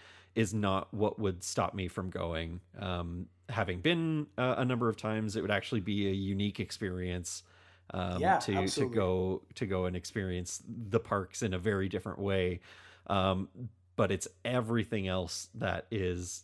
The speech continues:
Speaker 1: that is stopping us from, from going. Um, you know, there, it's, it's the travel, it's the risk.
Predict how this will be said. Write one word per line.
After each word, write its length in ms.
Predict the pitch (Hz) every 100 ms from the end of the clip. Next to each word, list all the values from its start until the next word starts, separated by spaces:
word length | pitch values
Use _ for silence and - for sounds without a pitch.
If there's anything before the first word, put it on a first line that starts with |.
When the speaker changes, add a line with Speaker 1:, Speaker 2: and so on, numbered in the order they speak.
| _
Speaker 1:
that 160 | 113 95
is 160 | 90
stopping 580 | - - 107 82 104 87
us 220 | 85 -
from, 480 | - 85 85 82 87
from 200 | - 92
going. 560 | 87 82 - - 69 69 - - - - -
Um, 440 | 85 85 82 80 -
you 180 | 101
know, 220 | 87 85 87
there, 500 | 92 85 85 87 -
it's, 420 | 104 98 95 - -
it's 200 | 113 -
the 80 | 113
travel, 500 | - 113 113 117 110
it's 160 | 95 -
the 120 | 104
risk. 400 | 104 107 -